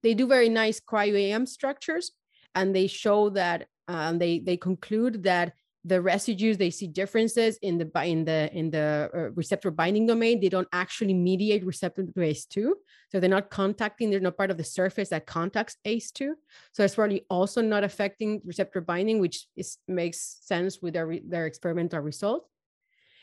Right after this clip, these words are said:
And so in general, what they see, they only see, uh, s-, the charac-, things that really characterize and, and separate delta from the others is this capacity of fusing cells more, f-, of fusing the, the, the cells more efficiently.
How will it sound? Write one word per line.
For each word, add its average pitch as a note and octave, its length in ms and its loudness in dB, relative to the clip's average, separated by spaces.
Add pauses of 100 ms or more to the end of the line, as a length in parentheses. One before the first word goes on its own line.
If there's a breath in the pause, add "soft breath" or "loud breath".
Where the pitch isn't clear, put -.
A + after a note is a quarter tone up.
And A#3+ 120 4
so C#4+ 80 6
in C4+ 160 6
general, D#4+ 340 2
what A#3+ 120 4
they A3 120 2
see, B3+ 360 -2
they G#3+ 120 2
only C4 320 2
see, A#3 460 -4 (360)
uh, F3 180 -2 (300)
s-, - 180 -20
the F3+ 140 -2
charac-, F3 400 0
things A3+ 140 4
that G3 140 0
really C4+ 160 0
characterize G3+ 640 0
and, E3+ 180 0 (100)
and D#3+ 140 -4
separate G#3+ 480 0
delta F3+ 340 2
from D#3 200 -2
the G3 120 0
others B3 380 2
is F3+ 300 -2 (380)
this F#3+ 160 2
capacity F#3+ 580 0
of E3+ 100 0
fusing A3+ 520 2
cells F3 380 0
more, E3 180 0
f-, D#3 200 -10
of E3+ 220 -2
fusing A3 400 2
the, F3+ 100 2 (180)
the, D#3 340 0
the D#3 80 -8
cells F3 260 0
more E3 140 0
efficiently. A#3+ 720 2